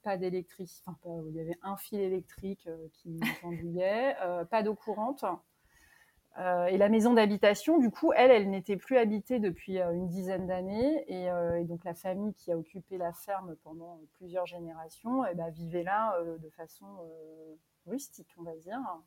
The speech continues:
Speaker 1: C'est-à-dire qu'il y avait,
Speaker 2: Ouais.
Speaker 1: euh, voilà, pas de chauffage. Euh, en fait, en, dans le Périgord, il y a ces grandes, grandes cheminées qu'on appelle des cantous, donc, euh, qui est là, là, dans la cuisine, qu'on a réussi à garder, mais c'était le, voilà, ils se chauffaient avec ça,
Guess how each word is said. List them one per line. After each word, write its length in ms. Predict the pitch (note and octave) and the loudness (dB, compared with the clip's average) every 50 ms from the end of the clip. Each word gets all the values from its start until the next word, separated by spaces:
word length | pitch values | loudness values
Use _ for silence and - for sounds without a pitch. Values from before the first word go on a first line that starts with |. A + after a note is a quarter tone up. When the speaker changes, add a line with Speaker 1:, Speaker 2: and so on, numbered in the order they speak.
| _ _ | _ _
Speaker 1:
C'est-à-dire 180 | - - _ _ | -20 -20 _ _
qu'il 80 | - E3 | -14 -14
y 40 | D#3 D#3 D#3+ D#3+ F#3+ | -14 -12 -10 -10 -8
avait, 140 | F#3+ F3+ F3 | -8 -8 -8
Speaker 2:
Ouais. 80 | F#3 G3+ | -10 -12
Speaker 1:
euh, 40 | G3 _ _ _ _ _ - - _ _ _ - | -12 _ _ _ _ _ -20 -20 _ _ _ -8
voilà, 260 | F3+ F3+ E3+ E3 - _ - | -8 -6 -6 -8 -10 _ -8
pas 120 | F#3 F3 | -8 -8
de 60 | F3 | -8
chauffage. 920 | - - F3+ F3 F3 - F#3+ F#3+ F#3+ F#3+ G3 G3 G3+ G#3 G#3 G#3+ G3 F3+ F3 | -8 -8 -8 -8 -8 -6 -6 -4 -2 -2 0 0 0 0 0 -2 -2 -4 -4
Euh, 540 | F3 F3 E3+ E3+ E3+ E3 E3 D#3+ D#3+ D#3+ E3 - _ _ - - - - - - _ _ _ _ | -2 -2 -2 -2 -4 -4 -6 -6 -8 -10 -12 -14 _ _ -20 -20 -20 -20 -20 -20 _ _ _ _
en 20 | |
fait, 180 | - G3 F#3+ - | -4 -2 -2 0
en, 220 | F3+ F3+ F3+ - | 0 0 0 0
dans 140 | E3+ F#3 F#3 | 0 0 0
le 60 | F3+ | 0
Périgord, 420 | - G3 F3+ F3+ F3+ F#3 G#3 G3+ G#3 | -2 -4 -2 -2 0 2 2 2 2
il 80 | F#3 | 2
y 20 | F3 | -2
a 60 | E3+ | -2
ces 180 | - - F#3 | -2 -4 -4
grandes, 300 | F3 E3+ F3+ G3+ G#3 G#3+ | -4 -2 -2 -2 -2 -2
grandes 180 | F#3+ F#3 G3 G3 | -2 -4 -4 -4
cheminées 520 | - - G#3 G3 G3+ G3 G3 G3 G3+ G#3 G#3 | -6 -6 -6 -6 -4 -4 -4 -4 -4 -6 -8
qu'on 160 | - G3 F3+ | -8 -6 -6
appelle 280 | E3+ E3 - F3+ E3+ E3+ | -6 -6 -4 -4 -4 -4
des 120 | E3 E3+ | -4 -6
cantous, 560 | - - F3 F3+ - _ - - A3+ A#3+ B3 | -6 -8 -12 -12 -12 _ -10 -6 -4 -2 -2
donc, 240 | G#3 F3+ E3 - - | -2 -4 -6 -8 -10
euh, 60 | D#3 | -14
qui 120 | - - E3+ | -14 -12 -10
est 40 | E3 | -6
là, 180 | F3 F#3 F#3+ | -4 -4 -4
là, 100 | G#3 E3 | -4 -6
dans 140 | E3 E3+ E3 | -8 -6 -6
la 120 | E3 E3 E3 | -8 -8 -8
cuisine, 360 | _ - F#3 E3+ F3+ G3+ F#3+ | _ -10 -10 -8 -8 -10 -10
qu'on 200 | - - E3 E3 | -12 -12 -12 -10
a 100 | D#3 D#3 | -10 -8
réussi 340 | E3+ E3+ F3 - - - F#3+ | -8 -10 -10 -10 -10 -8 -8
à 80 | F3 | -6
garder, 380 | F3 F3+ E3+ E3+ F3 G3+ B3 B3 | -4 -4 -4 -4 0 0 0 0
mais 160 | G#3 F3+ E3 | 0 -2 -6
c'était 320 | - - E3+ - - F#3+ | -8 -10 -12 -10 -8 -6
le, 180 | F#3 F#3 E3+ E3+ | -4 -2 -2 -2
voilà, 280 | D#3+ E3 G3+ G3+ F3+ - - E3+ | -2 -2 -4 -4 -4 -6 -10 -16
ils 100 | F3 E3 | -16 -16
se 80 | - | -14
chauffaient 360 | - - F3+ F3 - - F#3+ | -10 -8 -8 -8 -6 -6 -4
avec 200 | F3+ E3+ F3 F3 | -4 -4 -4 -6
ça, 460 | - - G3 F#3+ G3+ G#3 A3 A3+ B3 | -8 -6 -4 -2 2 2 2 0 0